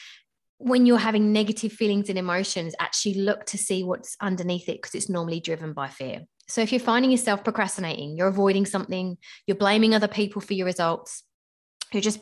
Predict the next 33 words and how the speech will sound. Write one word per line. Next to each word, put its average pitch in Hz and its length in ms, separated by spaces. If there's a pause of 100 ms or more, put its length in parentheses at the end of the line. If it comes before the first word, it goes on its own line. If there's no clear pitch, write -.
re-, 196 240
act-, - 280
acting 220 300
emotionally, 247 520
you're 214 260
angry, 226 480
you're 175 200
all 202 200
over 208 200
the 208 80
place. 196 500 (540)
Maybe 175 160
you're 196 120
avoiding 220 460
doing 220 220
something, 208 680 (280)
you're - 380
getting 180 220
stuck - 380
on 233 80
the 202 60
hamster 196 340
wheel 196 120
of 196 80
perfection, 196 680
you've 165 160
gotta 180 180
get 208 240
this 220 240
right. 202 440 (440)
Or 196 80
maybe 196 240
you're 196 500